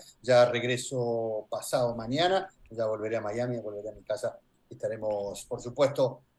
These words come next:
trayendo todas las novedades. Eh, una de las novedades, que Germán no lo ha dicho todavía, pero vamos a empezar con noticieros,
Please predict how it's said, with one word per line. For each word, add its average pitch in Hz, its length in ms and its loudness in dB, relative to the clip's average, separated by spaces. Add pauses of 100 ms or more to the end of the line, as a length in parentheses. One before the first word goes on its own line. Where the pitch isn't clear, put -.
(240)
trayendo 170 420 2
todas 185 220 8
las 143 100 2
novedades. 147 840 4
Eh, 127 360 -2
una 175 160 0
de 156 60 2
las 139 100 2
novedades, 160 720 2
que 104 280 -14
Germán 107 420 -6
no 107 100 -8
lo 104 100 -4
ha 104 60 -2
dicho 113 240 -8
todavía, 147 460 4
pero 165 280 6 (180)
vamos 202 200 -4
a - 20 4
empezar 180 260 6
con 180 140 2
noticieros, 135 840 -2